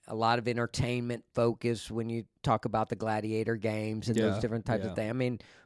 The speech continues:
Speaker 1: v-, very much worldly,
Speaker 2: Consumer.
Speaker 1: materialistic,
Speaker 2: Yeah.
Speaker 1: you know, is, is the culture that we live in, uh, today. But, uh, the sexual revolution, I,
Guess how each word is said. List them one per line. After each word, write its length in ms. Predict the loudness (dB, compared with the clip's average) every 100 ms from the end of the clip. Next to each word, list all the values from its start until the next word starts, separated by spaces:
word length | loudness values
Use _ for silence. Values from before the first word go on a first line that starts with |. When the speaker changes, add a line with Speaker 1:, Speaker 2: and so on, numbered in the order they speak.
| -8
Speaker 1:
v-, 120 | -6 -6
very 480 | 2 4 6 6
much 560 | 4 4 4 2 -2 -6
worldly, 640 | 4 8 8 8 2 4
Speaker 2:
Consumer. 480 | 6 6 8 8 10
Speaker 1:
materialistic, 760 | 10 8 6 6 4 4 4 6
Speaker 2:
Yeah. 120 | 2 0
Speaker 1:
you 160 | 4 6
know, 300 | 8 6 4
is, 440 | 4 4 2 -4 -4
is 300 | -2 -2 -4
the 320 | 2 2 2 -2 2
culture 300 | 4 4 4
that 180 | 2 2
we 120 | 0
live 280 | 4 4 4
in, 220 | 2 0 -10 -20 -20 -14 2
uh, 80 | 2
today. 460 | 4 6 8 8 8
But, 280 | 6 4 2 -20 -20 _
uh, 120 | -8 -4 4
the 100 | 6
sexual 420 | 6 4 6 8
revolution, 840 | 10 10 8 6 6 2 2 -2 -8
I, 100 | -10